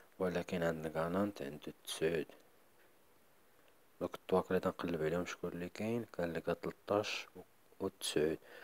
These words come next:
وتيبقاو ليا جوج اخرين، واحد فيهم اما الخمسة اما الربعة. وكما قلت لكم الا كانوا غادي يقلبوا لا باز راه غادي يقتلوا هاد العشرة وهاد الحداش وهاد الشيء، ويجيبوا الستة مع السبعة مع الثمانية،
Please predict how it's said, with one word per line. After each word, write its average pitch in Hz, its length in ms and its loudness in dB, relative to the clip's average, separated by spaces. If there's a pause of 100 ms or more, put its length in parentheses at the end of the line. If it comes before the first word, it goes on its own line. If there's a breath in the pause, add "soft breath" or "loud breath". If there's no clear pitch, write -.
(200 loud breath)
وتيبقاو 87 540 4
ليا 85 220 4
جوج 85 280 4
اخرين، 98 500 4 (1160)
واحد 82 300 4
فيهم 92 460 4 (280)
اما 98 260 4
الخمسة 90 540 2 (140)
اما 104 340 4
الربعة. 76 360 4 (420 loud breath)
وكما 104 360 6
قلت 90 240 2
لكم 95 240 2
الا 90 120 4
كانوا 87 320 2
غادي 82 200 2
يقلبوا 82 420 6
لا 87 140 8
باز 104 400 6 (460 soft breath)
راه 85 240 8
غادي 85 160 2
يقتلوا 87 440 2
هاد 82 60 4
العشرة 78 560 2
وهاد - 200 2
الحداش - 420 0
وهاد - 120 2
الشيء، - 240 0
ويجيبوا 85 440 2
الستة - 640 2
مع 165 200 2
السبعة 156 600 4 (460 soft breath)
مع 78 200 4
الثمانية، 85 640 0